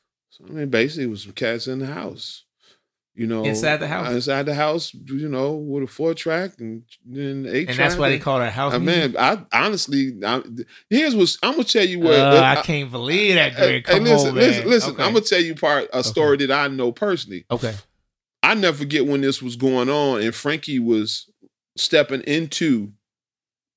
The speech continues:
Speaker 1: making his, you know, putting together
Speaker 2: His own
Speaker 1: music.
Speaker 2: records,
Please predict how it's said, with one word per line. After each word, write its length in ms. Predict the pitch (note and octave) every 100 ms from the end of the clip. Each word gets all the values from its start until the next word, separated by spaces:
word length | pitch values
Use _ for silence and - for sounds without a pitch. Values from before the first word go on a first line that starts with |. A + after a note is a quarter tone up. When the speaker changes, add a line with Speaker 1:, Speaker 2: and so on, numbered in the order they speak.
| _ _ _ _ _ _ _ -
Speaker 1:
making 460 | A2+ C#3 C#3+ C#3 B2+
his, 300 | C3 A2 -
you 120 | C#3
know, 160 | G#2+
putting 340 | G#2 - D3 B2+
together 380 | A#2 C3 C#3+ B2+
Speaker 2:
His 100 | G#2+
own 100 | C3+
Speaker 1:
music. 360 | G3 C3
Speaker 2:
records, 0 | G2+